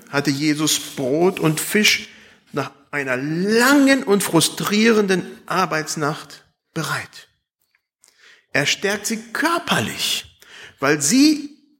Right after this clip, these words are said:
es in dem Augenblick brauchen. Jesus sagt in dem Augenblick nicht etwa,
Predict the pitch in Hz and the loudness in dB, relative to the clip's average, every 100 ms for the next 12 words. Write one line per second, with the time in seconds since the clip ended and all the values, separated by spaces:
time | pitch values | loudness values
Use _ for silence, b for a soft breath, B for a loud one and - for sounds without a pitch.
0 | _ _ 185 208 - - 139 127 135 247 | _ _ -2 0 -2 -4 -4 -4 -4 -2
1 | 262 247 - - 165 175 185 180 180 175 | 0 -2 -4 -2 0 2 -2 -2 -2 -2
2 | - 139 165 175 - - - _ _ _ | -4 -4 -2 -2 -4 -8 -16 _ _ _
3 | _ _ _ B B B B _ _ - | _ _ _ B B B B _ _ -8
4 | 135 202 220 214 190 190 190 180 185 180 | 0 2 2 0 0 -2 -2 -2 0 2
5 | 180 185 180 180 175 180 180 180 175 170 | 2 0 -4 -6 -6 -4 -2 -2 0 -2
6 | 160 - | -2 -10